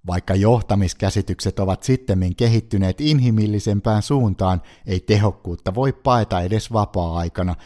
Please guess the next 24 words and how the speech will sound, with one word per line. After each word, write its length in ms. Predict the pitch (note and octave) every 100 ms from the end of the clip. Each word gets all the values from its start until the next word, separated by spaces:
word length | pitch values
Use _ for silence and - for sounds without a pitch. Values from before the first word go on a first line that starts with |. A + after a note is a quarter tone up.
| -
sillä 240 | - G#2
sekin 420 | A#2 E3+ E3+ A#2+ G2
on 100 | F#2
kellotettu 640 | C#3+ C#3 G#2+ G2 F#2 -
ja 120 | G2
kyllästetty 760 | E2+ D#3+ D3+ A2 - F#2+ - A2 -
erilaisilla 720 | D#3+ D#3 B2 A#2+ A2+ A#2+ B2
odotuksilla 720 | C3+ A#2+ A2 G#2 - G#2 G#2+
ja 100 | A#2+
tavoitteilla. 1040 | - A#2+ F#2+ E2 - - E2 D#2 D2 C#2 - _ _ _ _ _ _ _ _
Työntekijän 600 | - G2+ F#2 F2+ G2+ F2+ F#2
tulee 340 | A2+ G2+ F#2
vapaalla 600 | G2 G#2 G#2+ G2 G2 F#2+
ladata 360 | G2+ G2+ - A2
akkunsa, 640 | B2 B2+ - G2+ F2 F#2+ E2 - _
jotta 240 | D3+ - D3
hän 180 | C#3 C#3+
jaksaisi 560 | D3+ - - F#2 G2
loman 380 | G#2 C#3+ D#3 A#2
päätyttyä 640 | - A#2 G#2+ G2+ - F#2+
palata 500 | E2+ G#2 F#2 E2 E2
vireänä 480 | A2+ C3+ B2+ G#2 F#2
takaisin 640 | - G#2+ A2 F#2+ F2 G2+
toimeen. 720 | - F#2+ E2 D2+ D2 C#2+ C2+